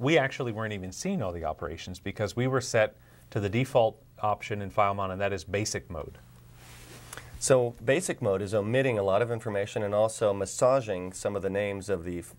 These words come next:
Speaker 2: I O operations that FileMon is really seeing down in the, at the kernel level so that it, it's more intuitive to somebody troubleshooting common system problems.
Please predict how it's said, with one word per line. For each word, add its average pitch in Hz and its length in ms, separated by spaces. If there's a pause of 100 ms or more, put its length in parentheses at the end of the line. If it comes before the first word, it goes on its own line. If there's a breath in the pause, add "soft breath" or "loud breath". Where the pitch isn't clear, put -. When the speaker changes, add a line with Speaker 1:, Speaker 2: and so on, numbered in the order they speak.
Speaker 2:
I 101 160
O 101 140
operations 90 500
that 85 100
FileMon 101 540
is 87 160
really 98 240
seeing 92 380
down 92 240
in 82 80
the, 80 80 (120)
at 95 260
the 90 100
kernel 117 340
level 82 340 (360 loud breath)
so 110 320
that 98 460 (280 soft breath)
it, 95 300 (240)
it's - 160
more 120 160
intuitive 107 520
to 87 300
somebody 90 320
troubleshooting 85 560
common 85 300
system 107 320
problems. 76 400